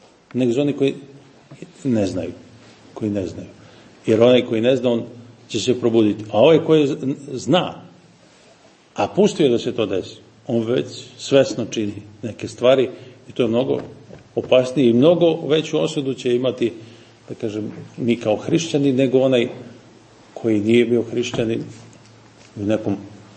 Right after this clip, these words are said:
konačnom sveopštem sudu, sudu Božijem. E, na ovu svu priču, da ne bi sve bilo tamno i mračno, <laughs> nadovezat ćemo se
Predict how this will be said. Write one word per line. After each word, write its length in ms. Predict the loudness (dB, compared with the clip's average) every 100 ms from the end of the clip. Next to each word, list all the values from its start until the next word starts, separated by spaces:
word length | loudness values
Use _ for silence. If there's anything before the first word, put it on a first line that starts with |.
| -20 -4
konačnom 500 | 2 2 0 -4 -8
sveopštem 500 | 0 2 2 -2 -10
sudu, 320 | -8 -8 -8 -10 -18 -20 -20 -18 -18 -4
sudu 280 | 0 2
Božijem. 420 | 2 0 -2 -6 -14 -20 -20 -20 -20 -20 -20 -20 -20 -20 -20 -20 -20 -20 -20 -20 -20 -20 -20 -20 -20 -20 -20 -20 -20 -20 -20 -20 -20 -20 -20 -20 -20 -20 -18 -16 -14 -16 -18 -20 -20 -20 -20 -4 2
E, 280 | 6 8 6 2
na 160 | 2 6
ovu 480 | 8 6 6 4 4 -2
svu 240 | 0 2 4
priču, 380 | 2 2 0 -4 -4 -14 -16 -2
da 80 |
ne 100 | 2
bi 100 | 2
sve 160 | 2 -2
bilo 220 | -2 -2
tamno 340 | 0 0 0 -4
i 40 |
mračno, 420 | -4 -4 -4 -6 -4 -6 -12 -20 -20 -20 _ -20
<laughs> 800 | -20 -16 -14 -8 -8 -6 -4 0
nadovezat 520 | 2 4 4 2 -2
ćemo 200 | -2 -2
se 220 | 0 -2